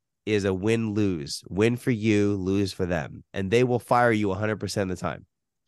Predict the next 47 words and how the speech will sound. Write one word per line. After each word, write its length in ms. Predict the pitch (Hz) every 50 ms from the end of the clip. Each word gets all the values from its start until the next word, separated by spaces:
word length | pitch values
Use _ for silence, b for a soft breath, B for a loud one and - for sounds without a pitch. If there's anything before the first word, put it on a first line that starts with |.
| b b b b b b b b
You 140 | - 120 131
don't 180 | 143 143 127
have 220 | 117 123 120 117 -
to 80 | -
let 200 | 113 113 110 104
them 200 | - 120 110 107
go. 220 | 92 104 107 110 107
They 140 | 95 104 117
will 160 | 110 110 104
see 200 | - - 117 104
that 180 | 101 101 95
and 100 | 80 87
say, 140 | 90 101 101
"Yeah, 240 | 104 98 104 101 101
we 140 | 101 110 110
can't 220 | - 120 110 107
afford 360 | 104 - - - 104 101 92
that. 220 | 92 95 92 78 78
We're 100 | 101 92
gonna 160 | 101 95 92
hire 220 | 95 95 90 90
someone 260 | 85 - 90 85 85 87
else." 320 | 78 57 - - - - _ _ _ _ _ _ _ _ _ _ _ -
And 100 | - 131
then 140 | 143 147 147
they 120 | 147 143 139
let 180 | 135 139 123
you 120 | 101 123 123
go. 320 | 113 123 107 82 - - b b b b b b
Or 180 | - 165 185 185
you 100 | 175 160
can 200 | - 160 147 127
just 200 | 135 131 - -
say, 300 | 131 120 113 113 104 - - _ _ _ -
"I, 300 | - 120 120 101 98 - -
I 80 | - 117
need 200 | 113 120 123 107
to 60 | 110
discontinue 640 | 92 90 113 107 - - 110 95 - 104 101 101 98
service. 420 | 92 - 104 101 98 95 101 - - -
I'm 120 | 101 98
not 160 | 101 98 98
gonna 120 | - 101 98
be 60 | 98
able 140 | 95 92 92
to 60 | -
serve 380 | - 95 92 90 90 87 -